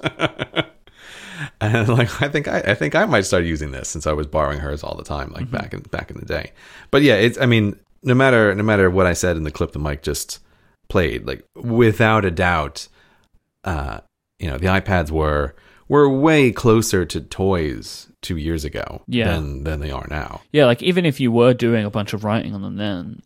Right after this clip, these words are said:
Speaker 2: like, and I went, I've been through phases of whether they were useful for me pr-, from a productivity perspective or not over the last, you know,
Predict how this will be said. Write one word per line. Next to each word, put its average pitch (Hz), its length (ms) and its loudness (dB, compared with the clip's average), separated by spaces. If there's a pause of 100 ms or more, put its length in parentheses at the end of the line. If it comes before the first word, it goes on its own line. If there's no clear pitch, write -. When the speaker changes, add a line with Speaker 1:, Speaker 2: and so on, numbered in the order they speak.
(120)
Speaker 2:
like, 104 180 -8
and 143 140 2
I 151 140 4
went, 135 200 2
I've 156 200 -2
been 139 120 0
through 107 200 -6
phases 104 500 -4
of 143 160 -14
whether 101 320 -6
they 101 140 -4
were 107 80 -2
useful 104 420 -8
for 104 160 -12
me 107 160 -6
pr-, - 240 -10
from - 180 -10
a 101 60 -6
productivity 104 540 -4
perspective - 400 -10
or 71 100 -8
not 71 180 -8
over 101 220 -4
the - 80 -10
last, 95 560 -10
you 107 80 -8
know, 80 220 -14